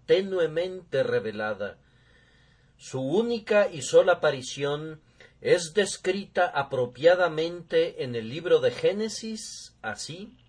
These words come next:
"Entonces Melquisedec, rey de Salem y sacerdote del Dios Altísimo, sacó pan y vino, y le bendijo, diciendo:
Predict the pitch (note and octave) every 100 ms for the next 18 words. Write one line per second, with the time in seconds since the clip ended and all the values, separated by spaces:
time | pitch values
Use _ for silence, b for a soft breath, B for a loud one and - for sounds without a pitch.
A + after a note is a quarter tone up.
0 | _ _ _ _ _ _ _ _ _ -
1 | B2 A2 - E3 F#3 - F#3 D#3+ D#3 C3
2 | C3+ A#2+ B2+ B2+ D#3 - - b b b
3 | b b b - A2+ B2 D#3 F#3 F#3 D#3+
4 | - C#3 C#3+ D3 D#3 D#3 - C3 D3 B2+
5 | C3+ B2 G#2+ G#2 E3 - E3+ D3 B2+ A#2
6 | D3 D3 C3+ B2 - D#3 - F3 G3 G#3
7 | b b b b b b b b b b
8 | - - F3 D#3 - G#3 A3+ - F3+ F#3+
9 | G3+ G#3 F#3 D3+ D3+ F3 C3+ G#2+ F#2 _
10 | _ _ A#2 A2+ A#2 A#2 A#2+ A#2+ F#3+ G3+
11 | - G3+ G3 - A2+ A2+ - D3+ F3+ F#3+
12 | F3+ F3 F3